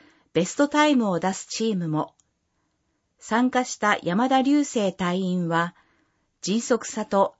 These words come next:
安全確実性を追求する厳しい訓練をやり遂げる強い気持ちは、水難救助に限らず、市民を守る日々の消防活動でも生かされる」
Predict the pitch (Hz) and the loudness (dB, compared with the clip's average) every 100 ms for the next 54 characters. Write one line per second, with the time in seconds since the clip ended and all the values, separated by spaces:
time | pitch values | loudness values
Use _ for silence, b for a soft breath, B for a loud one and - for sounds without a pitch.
0 | _ 175 240 247 254 247 - - 240 254 | _ 2 2 2 2 2 0 -2 0 -2
1 | - - 233 226 226 - 240 247 233 226 | -2 0 2 2 0 -2 -4 -2 -2 -2
2 | - 202 196 - - 208 262 285 302 277 | -4 -4 -4 -6 -10 -2 -2 0 0 -2
3 | - 247 233 196 185 175 151 170 208 240 | 0 0 0 0 0 0 0 0 0 0
4 | 240 226 190 - 170 254 226 - 170 175 | 0 -2 -4 -4 2 4 4 -2 -6 -6
5 | - 165 165 b b b b b - 226 | 0 2 2 b b b b b -14 0
6 | 240 247 247 240 - 254 247 208 180 165 | 2 4 2 0 0 0 0 0 -2 -4
7 | 185 180 220 214 170 b b b b - | -6 -4 -4 -2 -4 b b b b -12
8 | - 285 302 285 214 170 170 190 160 143 | 0 4 6 6 4 2 0 2 0 -2
9 | - 277 294 262 196 - 208 247 254 254 | -2 0 4 4 2 0 2 4 4 4
10 | 269 262 214 190 175 175 170 - 156 220 | 0 -6 -2 0 0 0 -2 -4 -6 -6
11 | 226 220 185 175 | -4 -4 -4 -6